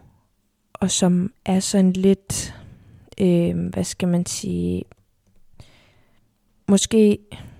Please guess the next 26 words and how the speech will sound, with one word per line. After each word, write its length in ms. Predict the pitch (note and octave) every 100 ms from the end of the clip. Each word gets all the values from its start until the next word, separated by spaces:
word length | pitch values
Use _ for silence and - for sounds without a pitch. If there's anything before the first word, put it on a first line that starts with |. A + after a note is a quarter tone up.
| - - _ - - -
måske 280 | F#3 -
ikke 360 | G#3+ G#3 A3+ G#3+
så 280 | - - F#3
spørgende 1080 | - - - _ _ - F3 F3 F#3 G3+ G#3
som 420 | - F#3+ F3+ F#3 -
på 140 | F3+
sådan 180 | - E3+
en 80 | E3
god 240 | A3 C4 B3+
måde, 500 | G3+ F#3+ F#3 F#3+ G3 _ _ _
med, 300 | F#3+ F3+ E3+ -
"Hvem 220 | G3+ F#3+ -
tror 220 | - F3 D#3+
du 80 |
egentlig, 420 | D#3 D#3+ F3 F3 -
du 120 | E3+
er?" 300 | D#3 D#3 - - - - - - _ _ _ _
Prøv 160 | - B3
at 80 |
vende 180 | G#3+ G3+
den 240 | G#3 G#3+ -
om 220 | G3+ G3
til, 360 | - - G3 - _ _ _ _ _ _ _ -
når 120 | F#3+
den 180 | F3 F3+
kommer, 380 | - B3 A#3+